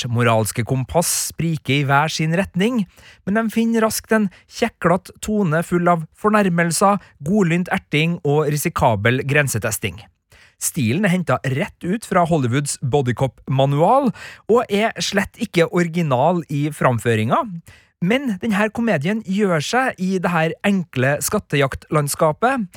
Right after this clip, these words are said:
og det sørger for at filmen holder seg underholdende selv i transportetappene.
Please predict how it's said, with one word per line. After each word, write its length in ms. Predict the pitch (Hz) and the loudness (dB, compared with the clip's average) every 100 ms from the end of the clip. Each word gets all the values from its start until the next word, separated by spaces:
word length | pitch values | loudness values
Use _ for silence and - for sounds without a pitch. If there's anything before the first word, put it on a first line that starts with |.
| - - | -20 -10
og 100 | 214 | -4
det 100 | 254 | 0
sørger 360 | 262 233 170 | 0 0 -2
for 120 | 175 208 | -2 -4
at 80 | |
filmen 360 | - 170 143 180 | -2 -2 0 -2
holder 260 | 185 135 110 | -2 -2 -2
seg 180 | 170 - | -2 -2
underholdende 600 | 190 202 190 147 156 247 - | 0 0 2 0 0 -2 -4
selv 440 | - 139 143 151 | -4 0 0 0
i 200 | - 120 120 | -2 -2 -2
transportetappene. 880 | - 143 - 101 95 82 80 95 | -4 -4 -4 -6 -6 -8 -10 -14